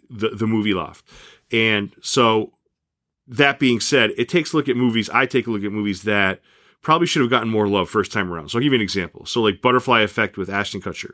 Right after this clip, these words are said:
great movie that is,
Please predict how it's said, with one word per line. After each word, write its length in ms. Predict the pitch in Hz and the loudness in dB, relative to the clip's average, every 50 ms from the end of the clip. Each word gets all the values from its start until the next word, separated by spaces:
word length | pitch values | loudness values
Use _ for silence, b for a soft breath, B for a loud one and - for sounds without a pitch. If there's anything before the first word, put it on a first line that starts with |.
| b b b b b b b b b b b 110 107 104 | b b b b b b b b b b b -18 -14 -8
great 680 | 101 107 110 107 117 139 135 123 101 - - - - - _ - | -6 -6 -4 2 4 4 4 4 0 -4 -12 -14 -14 -14 _ -8
movie 420 | 107 110 104 98 90 92 92 92 | -4 -2 -2 -2 -2 -2 -4 -4
that 360 | 87 98 95 92 92 85 - _ b b b b b b b b | -2 0 0 0 0 -2 -4 _ b b b b b b b b
is, 400 | 107 104 101 98 95 - - - | 0 2 2 2 2 0 -6 -12